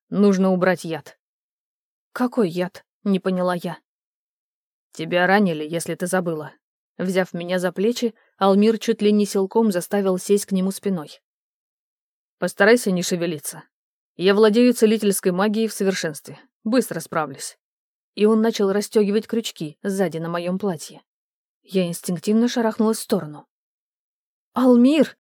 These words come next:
ты вообще в своём уме?" У меня даже дыхание перехватило.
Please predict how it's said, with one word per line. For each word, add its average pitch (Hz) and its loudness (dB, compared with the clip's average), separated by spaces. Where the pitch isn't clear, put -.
ты 277 2
вообще 262 2
в 254 -4
своём 240 4
уме?" 285 2
У - -2
меня 214 2
даже 214 0
дыхание 214 0
перехватило. 196 -2